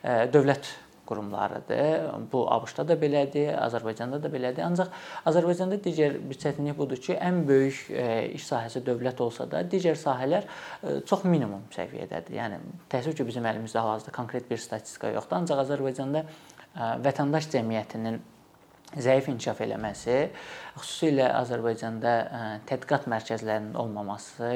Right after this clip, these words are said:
beyin mərkəzlərinin olmaması, ə, bu sahədə işləmək istəyən şəxslərin qarşısını kəsir. Biz, ə, ya siz bu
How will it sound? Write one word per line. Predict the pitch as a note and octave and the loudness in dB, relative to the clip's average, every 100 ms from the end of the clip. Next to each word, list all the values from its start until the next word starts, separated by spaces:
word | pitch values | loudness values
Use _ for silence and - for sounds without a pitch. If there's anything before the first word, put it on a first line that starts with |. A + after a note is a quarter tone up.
| B2 | 2
beyin | C3 C#3+ | 4 4
mərkəzlərinin | B2+ A2+ A2 A2+ G#2+ G#2 A2 C#3+ C3+ | 2 -2 -4 -4 -4 -4 -8 -12 -8
olmaması, | B2+ A2+ G#2 G#2 - E3+ F#3+ - - - - | -6 -6 -6 -8 -6 -4 -4 -4 -10 -12 -10
ə, | - B2+ B2+ D3 | -2 2 4 2
bu | |
sahədə | E3+ C#3 B2 A#2+ C3 | 4 4 4 2 -2
işləmək | - B2+ B2 B2 | -4 -2 -2 -2
istəyən | - A#2 A2+ | -2 -2 -2
şəxslərin | - B2 - A2+ A2+ C3 D#3 E3+ F3+ - | -6 -8 -8 -2 0 0 0 -2 -6 -4
qarşısını | A#2+ G#2+ - - C3 B2+ D#3 | -2 -2 -4 -8 -6 -4 -2
kəsir. | C#3+ G2+ - - | -2 -4 -6 -6
Biz, | D3 C3+ F#3+ | -6 -6 -6
ə, | C3+ A#2 A2+ - - - - - | -2 0 0 -4 -16 -14 -8 2
ya | C3+ - - D#3 | 2 2 -4 -6
siz | - | -2
bu | C#3 | 0